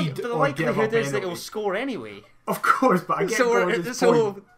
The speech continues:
Speaker 2: like, I don't, <laughs> I don't get the argument. I don't
Speaker 1: I
Speaker 2: get
Speaker 1: don't
Speaker 2: what he's,
Speaker 1: get
Speaker 2: I don't get what he's after.
Speaker 1: I don't get, because that's not how football works. Like, that's never gonna be a thing, Craig. They're not gonna go, "Oh, well,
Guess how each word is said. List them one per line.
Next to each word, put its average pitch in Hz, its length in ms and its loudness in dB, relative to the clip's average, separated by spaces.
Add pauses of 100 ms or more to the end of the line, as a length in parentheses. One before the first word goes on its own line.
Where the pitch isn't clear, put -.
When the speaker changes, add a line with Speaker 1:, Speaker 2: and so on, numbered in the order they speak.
(100)
Speaker 2:
like, 220 220 -2
I 240 100 4
don't, 302 400 -4
<laughs> - 0 -
I 240 100 4
don't 285 220 -2
get 247 240 -4
the 208 80 0
argument. 202 560 -4 (160)
I 180 80 -6
don't 226 120 -4
Speaker 1:
I 202 80 6
Speaker 2:
get - 60 0
Speaker 1:
don't 285 100 0
Speaker 2:
what 311 160 -2
he's, 254 120 0
Speaker 1:
get - 80 -12
Speaker 2:
I 208 60 -12
don't 233 180 -12
get 226 80 -10
what 208 80 -10
he's 208 100 -8
after. 202 500 -4 (380)
Speaker 1:
I 175 80 -4
don't 247 300 -4
get, 240 240 -6 (360)
because 185 220 -6
that's 233 240 -4
not 180 140 -4
how 170 100 -4
football 160 440 -8
works. - 580 -20
Like, 190 140 0
that's 240 180 2
never 220 280 -2
gonna 208 200 -4
be 175 140 -2
a 160 40 0
thing, 190 400 -2
Craig. 113 320 -10 (380)
They're 190 80 2
not 233 180 2
gonna 202 180 6
go, 175 440 4
"Oh, 175 180 2
well, 151 400 0